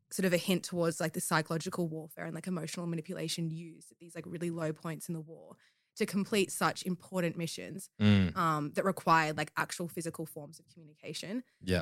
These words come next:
Speaker 1: Um, and interestingly enough, he just happened to pick Schofield, who was an experienced soldier or
Speaker 2: Yeah.
Speaker 1: more experienced than him.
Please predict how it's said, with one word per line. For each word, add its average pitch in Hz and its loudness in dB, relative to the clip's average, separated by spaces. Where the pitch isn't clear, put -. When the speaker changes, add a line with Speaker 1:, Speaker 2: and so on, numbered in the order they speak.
Speaker 1:
Um, 160 2
and 185 -2
interestingly 180 -2
enough, 160 2
he 185 -6
just - -4
happened 160 -4
to 165 -8
pick - -12
Schofield, 151 -2
who 175 -16
was 151 -6
an 165 -4
experienced - -12
soldier - -8
or 196 0
Speaker 2:
Yeah. 170 4
Speaker 1:
more 175 2
experienced - -8
than 170 -12
him. 165 -12